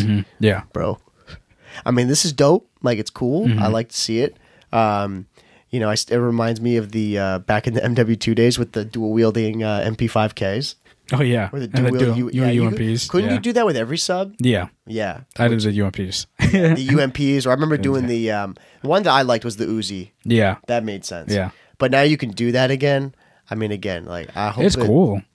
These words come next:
Speaker 2: yeah, I
Speaker 1: Yeah.
Speaker 2: hope it's balanced.
Speaker 1: Yeah. <laughs>
Speaker 2: I hope it, I hope it's not broken, bro.
Speaker 1: Mm-hmm.
Speaker 2: 'Cause some of those, like, the, I remember the subs weren't too bad,
Speaker 1: Mm-hmm.
Speaker 2: but some of the si-, like, the secondaries, like the G eighteens.
Speaker 1: Yeah.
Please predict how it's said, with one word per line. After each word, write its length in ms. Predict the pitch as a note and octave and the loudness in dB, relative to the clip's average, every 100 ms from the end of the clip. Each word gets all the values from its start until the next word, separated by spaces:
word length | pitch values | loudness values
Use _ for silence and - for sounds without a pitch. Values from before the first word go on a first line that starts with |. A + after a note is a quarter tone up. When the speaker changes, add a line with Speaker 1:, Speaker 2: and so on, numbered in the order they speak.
| - | -8
Speaker 2:
yeah, 220 | F#2 F2+ | -6 -2
I 60 | A2 | 2
Speaker 1:
Yeah. 80 | A2 | 4
Speaker 2:
hope 200 | A#2+ - | 2 -2
it's 100 | C3+ | -6
balanced. 640 | C3 C3 B2+ B2 - - _ _ | -4 -4 -6 -8 -16 -20 _ _
Speaker 1:
Yeah. 300 | C#3 C#3 F#2 _ | 0 0 0 _
<laughs> 80 | - | -4
Speaker 2:
I 480 | - E3+ D3+ E3 G#2+ | 0 2 4 2 0
hope 220 | A#2+ B2+ | -2 -2
it, 80 | - | -2
I 80 | A2+ | -2
hope 220 | C3+ C3 | -2 -2
it's 160 | B2+ | -2
not 260 | C3 B2+ G2+ | 0 -2 -2
broken, 540 | F#2+ G2 A2+ - G2+ | -6 -6 -6 -8 -14
bro. 140 | A2 B2+ | 0 4
Speaker 1:
Mm-hmm. 220 | A#2+ G#2 - _ _ - | 4 2 -2 _ _ -10
Speaker 2:
'Cause 140 | A2+ | -2
some 160 | C3+ C#3 | 0 4
of 80 | |
those, 260 | C#3+ D3 C3 | 4 4 4
like, 220 | A2 G#2 | -2 -4
the, 160 | C3+ C3 - | -8 -8 -6
I 60 | - | -2
remember 200 | D#3+ G#3+ | 2 2
the 100 | F3+ | 2
subs 300 | - C#3 B2 | 2 2 2
weren't 280 | A#2 G#2 F#2+ | -2 -6 -6
too 160 | G#2+ F#2 | -8 -6
bad, 340 | F#2 F2 F2 _ | -6 -6 -10 _
Speaker 1:
Mm-hmm. 260 | A#2 G#2 G2+ | 0 2 0
Speaker 2:
but 120 | A#2+ | 0
some 220 | D3 D3 | 2 2
of 100 | C#3 | 2
the 140 | B2+ | 0
si-, 160 | A2+ A2 | 0 0
like, 340 | G#2 F#2+ A2 | -2 -2 -4
the 80 | G2 | -4
secondaries, 560 | - A2 A#2+ A#2+ B2 A2+ | -6 -4 -2 0 0 -2
like 140 | G2 | -4
the 80 | A#2 | -8
G 240 | A2 A2+ | -4 -2
eighteens. 720 | A2 G#2+ - G#2 G#2+ A#2 - - | -2 -2 -6 -6 -6 -8 -10 -4
Speaker 1:
Yeah. 320 | A2+ C#3+ G2+ | 2 2 2